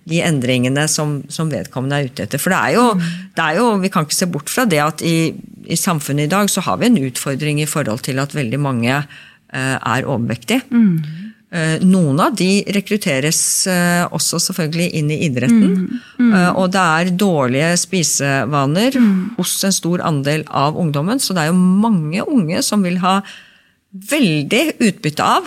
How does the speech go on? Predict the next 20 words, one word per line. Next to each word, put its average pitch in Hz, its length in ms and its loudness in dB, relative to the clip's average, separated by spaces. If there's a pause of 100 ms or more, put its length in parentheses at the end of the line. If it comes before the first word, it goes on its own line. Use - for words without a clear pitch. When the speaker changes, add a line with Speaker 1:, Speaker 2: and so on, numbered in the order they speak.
(100)
Speaker 2:
Mm. 208 200 0
Speaker 1:
å 190 60 -4
få 277 220 0
veiledning, 196 800 0
eh, 185 200 -2
når 185 180 0
det 196 120 0
gjelder 160 200 0
kosthold 156 320 -4
og 165 140 0
ernæring, 151 400 -2
uten 190 420 2
at 123 160 -2
man 233 220 0
trenger 170 320 -2
å 156 80 -4
tenke 156 260 -4
at 131 160 -2
det 135 120 -2
skal 143 320 -2